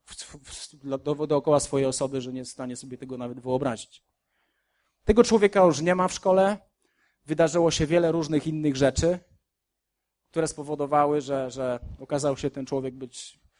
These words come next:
no, nie takim, jak mówił. I Bóg mi powiedział taką jedną rzecz. Idź z tym do dyrektora. Nie broń się sam. Czasami jest tak, że kiedy przychodzisz do Boga, kiedy jesteś w studni, kiedy wołasz do Boga,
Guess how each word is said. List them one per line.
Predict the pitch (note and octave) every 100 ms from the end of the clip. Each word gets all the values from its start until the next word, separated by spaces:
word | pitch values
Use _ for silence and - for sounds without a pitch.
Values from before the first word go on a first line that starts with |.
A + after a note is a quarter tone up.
| _ _ _ _ _ _
no, | E3 F3+
nie | G#3
takim, | G#3 G3+ F#3
jak | E3
mówił. | D3+ D3 C#3 E3 E3+ _ _ _ _ _ _ _ _ _ _ _ _ _ _ _ _ _ _ _ _ _ _ _
I | E3+
Bóg | D3+ C#4
mi | C#4
powiedział | A#3+ A3+ A3 A3+
taką | A3+ A3
jedną | G#3+ G#3+ A3
rzecz. | G#3 G#3+ - - - _ _ _ _ _ _
Idź | A3 A3
z | -
tym | A3
do | G#3
dyrektora. | G3 G3+ F#3+ G#3+ E3+ G#2+ _ _ _ _ _
Nie | D3+ G#3+
broń | G#3+ G#3+
się | -
sam. | F#3+ G#3 C#3 - _ _ _ _ _ _ _ _ _ _ _ _ _
Czasami | - - C#4+ C4+
jest | G#3 -
tak, | C4 G#3+ G#3 - _ _
że | D3+
kiedy | G3
przychodzisz | F#3 G3+ G#3+ C4 G#3+
do | G#3+
Boga, | G3+ G3 G3+
kiedy | F#3+ F3
jesteś | G3 C4 A3+
w |
studni, | - F#3+ D#3+ F3+
kiedy | D#3
wołasz | D#3+ G#3 C4
do | G3+
Boga, | F3 E3 D3+ E3